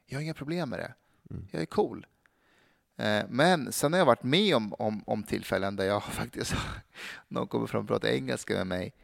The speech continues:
Speaker 1: och jag pratar svenska och jag vet att den personen pratar svenska, så fortsätter den prata engelska. Det är lite intressant. Jag vet inte om det blir någon så här
Speaker 2: De vill
Speaker 1: nå-
Speaker 2: inte erkänna att de har gjort fel.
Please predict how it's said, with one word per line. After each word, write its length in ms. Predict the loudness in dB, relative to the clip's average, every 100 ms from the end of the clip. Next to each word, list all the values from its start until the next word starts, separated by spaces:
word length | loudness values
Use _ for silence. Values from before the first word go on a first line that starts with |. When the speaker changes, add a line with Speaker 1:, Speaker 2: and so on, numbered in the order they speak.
| -20 -20 _ _ _ _ -8
Speaker 1:
och 200 | -4 0
jag 120 | 0
pratar 240 | 2 0 0
svenska 580 | 0 -2 -2 -4 0 2
och 60 |
jag 100 | 4
vet 160 | 4 2
att 100 | -2
den 100 | -4
personen 300 | -4 -4 -2
pratar 240 | -2 -2
svenska, 340 | -2 -4 -6 -10
så 140 | -10
fortsätter 260 | -10 -10 -10
den 100 | -10
prata 240 | -8 -6
engelska. 500 | -6 -6 -8 -10 -12 -14 _ _ _ _ _
Det 80 | 4
är 40 |
lite 160 | 6 4
intressant. 320 | 0 0 2
Jag 60 | 4
vet 140 | 2
inte 200 | 2 2
om 80 | 2
det 80 | 2
blir 160 | 2
någon 140 | 2 2
så 120 | 4
här 180 | 6 6
Speaker 2:
De 100 | 6
vill 100 | 6
Speaker 1:
nå- 40 |
Speaker 2:
inte 140 | 6 4
erkänna 360 | 4 0 -4
att 80 | -4
de 100 | -2
har 80 | -2
gjort 100 | -2
fel. 180 | -6